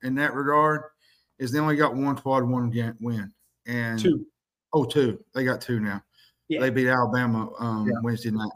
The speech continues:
Speaker 1: But
Speaker 2: Yeah.
Speaker 1: the,
Speaker 3: Yeah.
Speaker 1: the, their,
Speaker 3: They
Speaker 1: their
Speaker 3: got two this
Speaker 1: resume is
Speaker 3: week.
Speaker 1: just, well, their resume is just not really good,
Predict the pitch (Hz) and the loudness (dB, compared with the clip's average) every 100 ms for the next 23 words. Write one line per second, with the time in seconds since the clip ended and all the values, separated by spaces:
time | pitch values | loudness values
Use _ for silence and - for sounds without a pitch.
0 | - 143 160 151 - - _ _ _ _ | -2 4 6 6 0 -10 _ _ _ _
1 | _ - 139 127 151 127 165 156 165 156 | _ -16 -14 -8 -2 0 2 4 6 6
2 | 143 139 - - _ _ _ _ _ _ | 6 4 0 -2 _ _ _ _ _ _
3 | _ - _ _ _ 143 160 165 196 214 | _ -20 _ _ _ 2 6 10 12 12
4 | 185 170 160 190 139 147 - _ _ _ | 10 8 8 8 6 -2 -4 _ _ _
5 | - - 214 - - 185 170 147 180 220 | -10 -4 -6 -4 2 4 6 6 8 8
6 | 202 170 151 143 147 - 131 143 160 147 | 8 6 6 4 2 -2 0 4 6 6
7 | 143 147 123 151 139 | 6 4 4 2 0